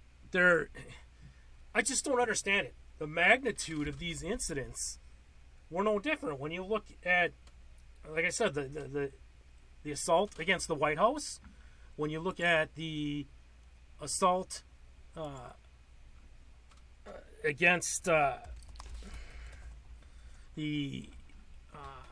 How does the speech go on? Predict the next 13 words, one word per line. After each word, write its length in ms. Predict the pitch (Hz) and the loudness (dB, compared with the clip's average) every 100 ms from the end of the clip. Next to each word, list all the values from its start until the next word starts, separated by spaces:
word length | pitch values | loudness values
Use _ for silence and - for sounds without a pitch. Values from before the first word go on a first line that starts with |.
| - - - - - - - - - - | -18 -18 -20 -20 -20 -20 -20 -20 -20 -8
in 140 | 151 | -6
Portland, 380 | 135 190 196 175 | 0 2 4 2
the, 60 | 160 | 2
the 120 | 147 | 2
federal 320 | - 190 175 | 6 6 6
courthouse, 460 | - 190 220 311 247 | 2 4 4 4 2
these 140 | 196 | 2
are 80 | 196 | 0
federal 420 | - 240 233 214 | 4 4 6 6
buildings. 380 | 185 302 233 143 | 4 0 0 0
They're 100 | 151 | -2
federal 360 | - 240 233 | 0 0 2
establishments. 840 | 208 - 247 294 - 156 127 - | 0 2 2 2 -2 -4 -6 -8